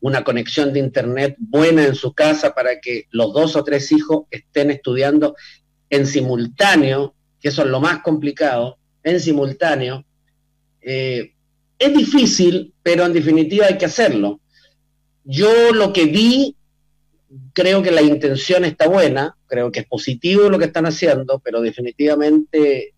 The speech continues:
eh, está muy descontextualizado con lo que los chicos, eh, lo hacen ahora. Yo me acordé de la televisión cuando yo era niño, una televisión que los chicos ahora no ven.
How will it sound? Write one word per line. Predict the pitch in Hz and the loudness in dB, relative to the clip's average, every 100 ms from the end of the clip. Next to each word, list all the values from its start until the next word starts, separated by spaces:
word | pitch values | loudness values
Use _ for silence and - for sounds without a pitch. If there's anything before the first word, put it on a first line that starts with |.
| _ | _
eh, | 127 123 113 - | -10 -8 -8 -10
está | _ 151 | _ -2
muy | 147 156 175 185 175 151 135 | 0 0 2 2 4 2 2
descontextualizado | 120 127 - - - - 120 117 - 131 123 123 123 - | -2 -4 -4 -6 -10 -6 -4 -4 -2 0 2 2 0 -4
con | 117 | -6
lo | 113 | -4
que | 104 | -6
los | 104 101 | -6 -8
chicos, | - 127 - 120 110 - _ _ _ _ _ _ | -10 -16 -6 -4 -4 -8 _ _ _ _ _ _
eh, | - 104 98 90 80 _ _ _ _ | -8 -4 -4 -6 -10 _ _ _ _
lo | 104 104 | -6 -4
hacen | 110 110 | -4 -4
ahora. | 113 139 113 73 - - | -2 0 0 -4 -12 -6
Yo | 113 123 | -4 -2
me | 123 | -4
acordé | 104 113 120 131 135 | -4 -2 0 0 0
de | 127 | 0
la | 117 107 | -2 -4
televisión | 110 104 104 - 139 | -2 0 0 0 -2
cuando | 135 117 110 | 0 -2 -4
yo | 127 | -4
era | 127 | 0
niño, | 143 156 127 120 120 - _ _ _ _ _ | 4 4 2 -2 -6 -12 _ _ _ _ _
una | 107 113 | -10 -8
televisión | 110 113 113 104 143 135 | -6 -4 -4 -2 -2 -2
que | 123 | -2
los | 113 | -6
chicos | - 135 123 | -4 -2 0
ahora | 117 117 | 0 0
no | 117 | 0
ven. | 139 120 123 | 0 0 -4